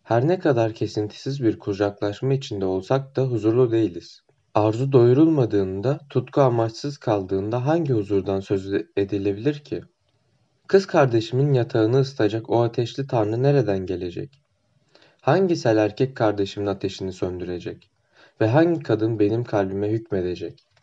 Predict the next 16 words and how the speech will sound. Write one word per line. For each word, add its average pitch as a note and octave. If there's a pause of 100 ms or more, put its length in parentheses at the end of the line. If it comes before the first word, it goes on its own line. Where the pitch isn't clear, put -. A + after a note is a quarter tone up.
(880)
Gecenin A#2+
dinginliği A#2
içinde, G2+ (380)
kız D#3+
kardeşim G#2+
uykusunda G2+
o A2+
ateş C#3+
tanrının G2+
bilinmeyen A2
adını F#2+
sayıklar. F2+ (500)
Erkek G#2+
kardeşim G#2+
de G2
uzaktan G#2+